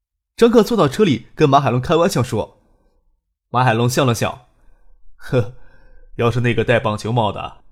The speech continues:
能狠心将他腿踢断，其他几个也是不学好的，谁希望他们都得到教训？”“谁知道呢，年纪轻轻谁不爱在外面惹是生非呀？”张克感慨了一句。“克少呀，你说这句话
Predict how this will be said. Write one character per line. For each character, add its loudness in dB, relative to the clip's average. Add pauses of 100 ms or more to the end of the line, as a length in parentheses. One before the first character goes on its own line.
能 0
狠 0
心 -2
将 -2
他 0
腿 -8
踢 -2
断， -2 (380)
其 -10
他 2
几 -8
个 -8
也 -18
是 -14
不 -12
学 -8
好 -8
的， -20 (500)
谁 -2
希 -2
望 2
他 0
们 0
都 -2
得 0
到 4
教 2
训 -12 (1400)
？”“谁 -4
知 2
道 2
呢， -16
年 -4
纪 -2
轻 -2
轻 -2
谁 -4
不 -4
爱 0
在 0
外 0
面 -6
惹 -12
是 -8
生 -2
非 -2
呀？” -10 (1000)
张 -4
克 -2
感 -4
慨 -4
了 -4
一 -8
句。 -8 (1000)
“克 -4
少 -6
呀， -16
你 -14
说 -4
这 0
句 -6
话 -12